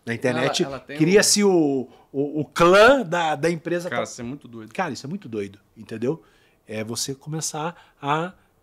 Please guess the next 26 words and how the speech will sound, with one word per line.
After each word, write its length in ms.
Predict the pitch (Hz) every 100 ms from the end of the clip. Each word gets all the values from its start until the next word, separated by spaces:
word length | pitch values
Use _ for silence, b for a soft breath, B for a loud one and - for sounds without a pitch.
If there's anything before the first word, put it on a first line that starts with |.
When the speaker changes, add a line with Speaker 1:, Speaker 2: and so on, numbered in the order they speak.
| _
Speaker 1:
de 80 | 127
forma 300 | - 147 135
coerente, 540 | 143 160 156 143 170 -
colocar 340 | - 165 -
na 80 | 165
balança 340 | 175 165 156 165
os 180 | 143 131
prós 360 | - 139 147
e 40 | 147
os 80 |
contras 400 | - 139 143 147
de 80 | 127
cada 220 | - 127
empresa, 500 | 165 180 180 175 160 B B 160
entender 320 | 139 151 143
por 100 | -
que 100 | 147
que 100 | -
o 40 | 123
resultado 440 | 135 - 127 123
veio 200 | 120 135
ruim. 560 | 131 165 175 175 170 151 B B B
As 140 | -
pessoas 340 | - 135 165 147
olham, 220 | 151 175
ah, 260 | 185 165